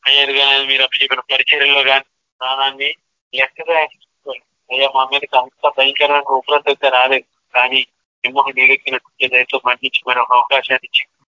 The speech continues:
మీ సేవ చేసే బాధ్యతను మాకు అనుగ్రహించండి. అయ్యా, ప్రతి సంఘానికి అనుగ్రహించండి, ప్రతి యవన బిడ్డకు అనుగ్రహించండి, ప్రతి, ప్రతి సిస్టర్కి, ప్రతి యవనస్తులకి,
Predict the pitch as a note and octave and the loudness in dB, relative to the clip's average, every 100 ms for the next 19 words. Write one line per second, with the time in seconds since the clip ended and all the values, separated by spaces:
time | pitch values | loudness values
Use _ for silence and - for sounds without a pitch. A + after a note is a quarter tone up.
0 | _ - - C#3 C#3+ C#3+ C#3+ C#3+ C3+ C3+ | _ -2 0 2 2 0 0 0 2 0
1 | C3 B2+ B2+ B2 A#2 B2 - B2+ A#2 - | -2 -8 -2 -2 0 -4 -4 -6 -6 -8
2 | A#2+ _ _ _ - C3 C3+ C3 - - | -10 _ _ _ 0 0 0 -4 -2 -2
3 | C#3+ D3+ D3 C#3+ C#3 C#3 B2+ - C3+ - | 2 0 0 -2 -2 -6 -6 -8 -12 -8
4 | B2+ - C#3 C#3 D3 D3 D3 C#3+ C3+ C3 | -4 2 2 2 -2 -2 -2 -2 -4 -6
5 | - - _ - B2+ C#3 C3+ C3 - - | -8 -16 _ -6 -2 0 0 -2 -10 -20
6 | _ _ C3+ C3 C#3+ C3 - _ _ - | _ _ -4 -2 0 0 -2 _ _ -6
7 | C#3+ - D3+ - C#3 C3+ C3+ C3 C3 C#3+ | -4 0 -2 -2 -2 -2 0 2 2 2
8 | C#3+ D3 C#3 | -2 -6 -10